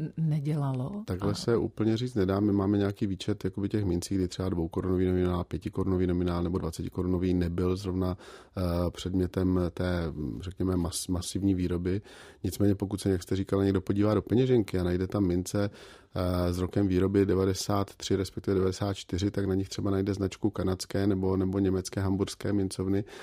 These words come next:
Speaker 2: že v té době vlastně se naše česká měna vyráběla v zahraničí, než, eh, plnohodnotnou výrobu vlastně postupně převzala od haléřů až po ty současné
Speaker 1: Hmm.
Speaker 2: koruny Česká mincovna v Jablonci nad Nisou. Takže, eh,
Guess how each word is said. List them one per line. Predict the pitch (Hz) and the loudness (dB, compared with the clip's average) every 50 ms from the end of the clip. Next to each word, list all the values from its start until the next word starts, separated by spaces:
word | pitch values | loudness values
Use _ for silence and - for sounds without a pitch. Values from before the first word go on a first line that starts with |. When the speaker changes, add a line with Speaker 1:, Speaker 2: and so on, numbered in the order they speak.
| - - - | -14 -12 -6
Speaker 2:
že | - - 98 | -4 -2 -2
v | - - | -2 0
té | - 107 110 | 0 2 2
době | 110 95 95 95 95 | 2 2 2 2 2
vlastně | 98 98 92 - - - 95 | 2 2 -2 -2 -2 -4 -4
se | - - 104 | -2 -2 -2
naše | 101 92 - - 101 | -2 -2 -4 -6 -8
česká | - - 101 - - 104 101 | -8 -8 -8 -6 -4 -2 0
měna | 104 101 98 98 | 2 2 2 0
vyráběla | 98 98 95 98 95 98 101 98 101 101 - - - - | 0 0 0 0 0 0 2 2 0 0 -2 -8 -14 -14
v | 98 | -10
zahraničí, | 98 92 80 90 90 92 95 110 110 110 - - 117 113 | -6 -6 -4 -2 -2 2 2 2 2 0 0 0 2 4
než, | 101 98 98 - - - - | 4 4 2 -2 -4 -2 2
eh, | 101 98 95 | 2 2 2
plnohodnotnou | 95 - - 101 98 98 95 101 101 104 101 101 - 101 101 98 | 0 0 0 2 4 4 4 4 4 4 2 2 2 2 2 4
výrobu | 101 95 95 98 98 101 | 4 2 2 2 2 2
vlastně | 98 95 95 - 113 | 0 0 0 0 -2
postupně | 98 - 98 - - 101 95 - 104 95 | -2 -2 -4 -4 -4 -4 0 0 0 -2
převzala | - - 92 90 92 95 92 95 101 | 0 -2 -4 -2 -2 0 0 0 0
od | 92 92 | -2 -2
haléřů | 92 95 98 98 98 95 98 98 - | -2 0 0 2 2 2 0 0 -2
až | - - - | -2 -6 -10
po | - - 101 | -10 -10 -10
ty | - - 104 101 95 98 - - - - - - - - | -4 0 0 0 0 0 -4 -10 -20 -20 -20 -20 -20 -20
současné | - - - 92 87 - 98 92 - 110 101 | -6 0 2 2 4 4 2 0 2 2 2
Speaker 1:
Hmm. | 98 | 2
Speaker 2:
koruny | - - 95 92 98 92 98 95 | 2 0 0 2 4 4 2 2
Česká | - 98 - - - 98 | 0 -4 -6 -4 -2 0
mincovna | 95 98 95 - - 98 98 95 | 2 2 2 2 2 2 2 4
v | 98 | 2
Jablonci | 98 95 101 98 98 - 110 | 2 2 2 0 2 2 0
nad | 101 98 | 2 2
Nisou. | 101 104 101 - - 71 71 71 | 2 2 0 0 -4 -6 -6 -6
Takže, | - 76 80 87 90 92 92 - - - - - - - - | -6 -6 -6 -4 -2 -2 -2 -4 -6 -12 -18 -18 -18 -8 -4
eh, | 90 87 | -2 -2